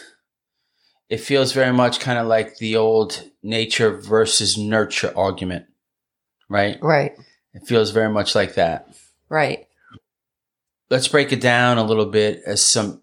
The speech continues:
Speaker 1: some of the traits that you may see between the two, all right? And you throw in here where you,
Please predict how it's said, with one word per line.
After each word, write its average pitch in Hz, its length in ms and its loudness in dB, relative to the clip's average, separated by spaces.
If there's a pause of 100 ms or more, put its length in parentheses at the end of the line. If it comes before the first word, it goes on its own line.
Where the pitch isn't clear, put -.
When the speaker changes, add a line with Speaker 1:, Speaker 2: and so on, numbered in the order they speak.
Speaker 1:
some 123 180 0
of 110 60 0
the 104 80 0
traits 92 520 -2
that - 180 -6
you 104 60 -2
may 92 140 -2
see 98 200 -2
between 90 340 -8
the 85 80 -6
two, 87 260 -2
all 110 180 -8
right? 104 160 2
And 95 100 -2
you 110 60 0
throw 107 300 2
in 101 100 0
here 101 220 0
where 98 100 2
you, 98 240 -2